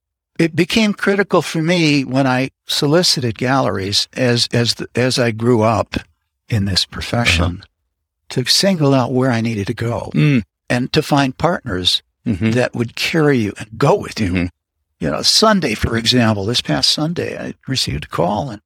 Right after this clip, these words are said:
Speaker 1: we sold three pieces at a gallery.
Speaker 2: Hmm.
Speaker 1: Last month, we sold six pieces of the same gallery.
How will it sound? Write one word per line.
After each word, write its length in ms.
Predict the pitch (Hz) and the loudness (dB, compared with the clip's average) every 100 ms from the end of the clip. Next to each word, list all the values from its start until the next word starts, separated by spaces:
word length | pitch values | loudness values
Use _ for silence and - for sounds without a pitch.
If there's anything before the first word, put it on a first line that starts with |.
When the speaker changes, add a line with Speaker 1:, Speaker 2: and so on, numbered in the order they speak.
| _ _ | _ _
Speaker 1:
we 120 | 123 120 | -8 -2
sold 320 | - 135 131 | 0 0 0
three 160 | 147 143 | -2 -2
pieces 460 | 165 170 - 135 | 0 0 2 0
at 100 | 147 | -2
a 60 | 117 | -4
gallery. 580 | 123 131 - 101 - - | -4 -4 -6 -8 -10 -2
Speaker 2:
Hmm. 140 | 226 156 _ _ _ _ _ | 0 0 _ _ _ _ _
Speaker 1:
Last 360 | 135 139 143 - | 0 0 0 0
month, 380 | 147 175 175 - | 2 2 0 -6
we 100 | 135 | -6
sold 380 | 131 - 151 139 | -4 0 0 0
six 320 | - 113 - | 0 0 -2
pieces 400 | - 120 - 113 | -2 -2 -2 -2
of 80 | 110 | -4
the 100 | 117 | -6
same 300 | - 110 95 | -4 -4 -4
gallery. 500 | 95 90 82 78 - | -4 -6 -6 -12 -16